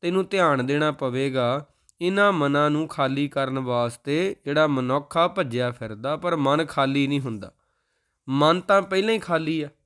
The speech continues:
ਮਹਾਤਮਾ ਜੀ ਨੇ ਆਖਿਆ, ਆਪਾਂ ਇਹਨੂੰ ਫੁਰਨਿਆਂ ਨਾਲ ਭਰਦੇ ਹਾਂ, ਮਨ ਤਾਂ ਪਹਿਲਾਂ ਤੋਂ ਹੀ ਖਾਲੀ ਹੁੰਦਾ। ਆਪਾਂ ਇੱਕ ਫੁਰਨਾ ਸੋਚਦੇ ਹਾਂ, ਉਹ ਫੁਰਨਾ ਹੋਰ ਦੂਜੇ ਫੁਰਨੇ ਨੂੰ ਜਨਮ ਦਿੰਦਾ, ਫਿਰ ਤੀਜੇ ਨੂੰ, ਇੱਦਾਂ,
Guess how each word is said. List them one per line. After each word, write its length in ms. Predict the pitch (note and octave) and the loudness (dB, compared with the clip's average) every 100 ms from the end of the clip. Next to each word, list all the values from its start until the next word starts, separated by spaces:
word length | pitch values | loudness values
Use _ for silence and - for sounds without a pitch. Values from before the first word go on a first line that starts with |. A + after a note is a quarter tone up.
| _ _ _ _ _ _ _ _ | _ _ _ _ _ _ _ _
ਮਹਾਤਮਾ 480 | C#3+ D#3 D3 C#3 D3 | -2 2 2 2 0
ਜੀ 120 | D3 | 0
ਨੇ 140 | D3+ D3+ | 0 0
ਆਖਿਆ, 360 | C3+ - E3 - | -2 -2 -6 0
ਆਪਾਂ 340 | E3+ F3 G3+ G3+ | 0 0 2 2
ਇਹਨੂੰ 200 | G#3+ G3+ | 2 0
ਫੁਰਨਿਆਂ 440 | F3+ D#3+ D#3 D3+ | 0 0 0 0
ਨਾਲ 100 | C#3+ | -2
ਭਰਦੇ 440 | C#3 C3+ G2+ G#2 | -2 -6 -6 -12
ਹਾਂ, 60 | E2+ _ _ _ _ _ _ _ _ - | -14 _ _ _ _ _ _ _ _ -8
ਮਨ 340 | C3 C3+ D3 D#3 | 0 4 2 2
ਤਾਂ 200 | F3 E3+ | -2 -2
ਪਹਿਲਾਂ 320 | F3 F#3 G#3+ | -2 -2 -2
ਤੋਂ 80 | G3+ | -2
ਹੀ 60 | |
ਖਾਲੀ 360 | F#3 E3+ E3 E3 | -4 -2 0 0
ਹੁੰਦਾ। 420 | D3 C#3 B2 A2 _ _ _ D3+ | 0 -2 -2 -6 _ _ _ -8
ਆਪਾਂ 240 | D3+ E3+ | -2 0
ਇੱਕ 180 | D#3+ D3+ | 0 -2
ਫੁਰਨਾ 440 | D3 D3 D3 D3+ | -2 -2 2 0
ਸੋਚਦੇ 560 | C#3+ C#3+ C3 C3 C3+ C3 | 0 -2 -4 -4 -4 -2
ਹਾਂ, 120 | B2+ | -4
ਉਹ 220 | - F3+ | -4 -4
ਫੁਰਨਾ 480 | E3+ D#3+ D3 D#3+ E3 | 0 0 2 2 2
ਹੋਰ 260 | D3 D3+ D#3+ | 2 0 0
ਦੂਜੇ 360 | C#3 C#3 D#3 | 0 0 -2
ਫੁਰਨੇ 380 | D#3 D#3 D3 D3+ | -2 -4 -4 -2
ਨੂੰ 140 | D3+ | -2
ਜਨਮ 360 | C#3+ C#3 C#3 C#3+ | -2 -2 -2 -4
ਦਿੰਦਾ, 500 | C3+ C3 C3 C3 C3 _ _ | -4 -2 0 -2 -6 _ _
ਫਿਰ 120 | D#3 D3+ | -6 -6
ਤੀਜੇ 500 | D3+ C#3+ B2+ D3 D3 | -2 -2 0 2 2
ਨੂੰ, 240 | C#3+ C3+ _ _ _ - | 0 -2 _ _ _ -8
ਇੱਦਾਂ, 320 | C#3+ B2+ G#2+ | -6 -4 -6